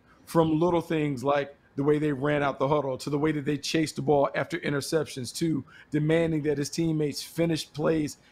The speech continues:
in a certain fashion. He was able to bring all of those things from his previous experiences and give it to a young, eager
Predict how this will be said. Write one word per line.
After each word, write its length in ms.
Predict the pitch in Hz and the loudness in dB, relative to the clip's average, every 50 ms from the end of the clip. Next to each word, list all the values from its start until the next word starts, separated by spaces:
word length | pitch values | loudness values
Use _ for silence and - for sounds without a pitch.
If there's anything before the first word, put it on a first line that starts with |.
| _ _ - | _ _ -4
in 120 | 165 160 | -2 -2
a 40 | 156 - | 0 0
certain 280 | - 175 165 151 143 | 2 2 2 0 0
fashion. 480 | - - 170 170 170 170 - 180 175 165 - _ _ _ _ | 2 2 4 4 4 2 -2 -6 -8 -10 -12 _ _ _ _
He 120 | - 180 190 | 0 2 2
was 160 | 196 190 170 | 2 4 2
able 180 | 190 185 180 160 | 2 2 2 0
to 60 | 160 | -2
bring 300 | 143 156 165 160 156 151 - | 0 0 0 0 0 0 2
all 200 | 165 165 170 170 | 4 4 4 4
of 60 | 160 | 4
those 180 | 156 160 151 - | 0 -2 -2 -2
things 320 | - 170 160 156 151 135 | -2 -2 0 0 0 0
from 140 | - 151 151 | -2 -2 -2
his 120 | 151 139 | -2 -4
previous 380 | - - 165 170 160 147 139 - | -2 -2 -2 0 0 -2 -4 -6
experiences 800 | 135 123 - - 190 190 185 175 151 - - - - - - - _ - - _ _ _ | -8 -10 -8 -2 0 0 2 0 0 -2 -2 -2 -4 -4 -6 -10 _ -20 -20 _ _ _
and 240 | - 160 156 151 131 | 0 0 0 2 2
give 200 | 147 175 170 160 | 2 2 2 2
it 80 | 160 - | 0 -2
to 180 | - 160 160 156 | 0 0 0 0
a 40 | 147 | 0
young, 680 | 143 131 123 135 156 160 165 165 165 165 156 143 - - _ _ _ _ _ _ | -2 -2 -2 0 2 2 2 2 2 0 -2 -4 -8 -12 _ _ _ _ _ _
eager 600 | - 180 190 196 156 139 170 156 151 147 135 | 2 4 4 4 2 2 2 2 2 2 0